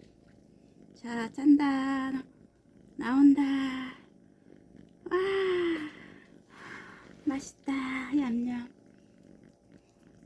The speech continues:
별아, 얌얌 먹자.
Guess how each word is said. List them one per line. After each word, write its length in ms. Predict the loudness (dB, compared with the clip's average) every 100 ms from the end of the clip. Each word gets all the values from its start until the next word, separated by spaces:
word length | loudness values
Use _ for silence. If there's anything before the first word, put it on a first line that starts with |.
| -20 -20 -20 -20 -20 -20 -20 -20
별아, 720 | -2 2 4 6 6 6 4 0 -16 -20 -20 -20 -12 -6
얌얌 400 | 0 2 4 4
먹자. 680 | 0 -2 2 4 4 2